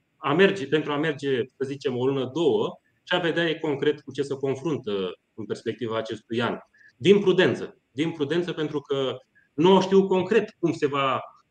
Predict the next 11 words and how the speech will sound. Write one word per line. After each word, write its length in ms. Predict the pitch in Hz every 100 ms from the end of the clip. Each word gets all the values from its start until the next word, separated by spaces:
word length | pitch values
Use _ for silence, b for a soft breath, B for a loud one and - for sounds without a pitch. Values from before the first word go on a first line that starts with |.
| _
uh, 640 | 107 107 104 101 95 95 -
cum 140 | 147
va 120 | 147 147
evolua 340 | 127 151 165
acest 280 | 131 101 -
an, 120 | 90 85 _
două 140 | 110
mii 100 | 104
douăzeci 260 | 98 98 92
și 140 | -
trei. 200 | - -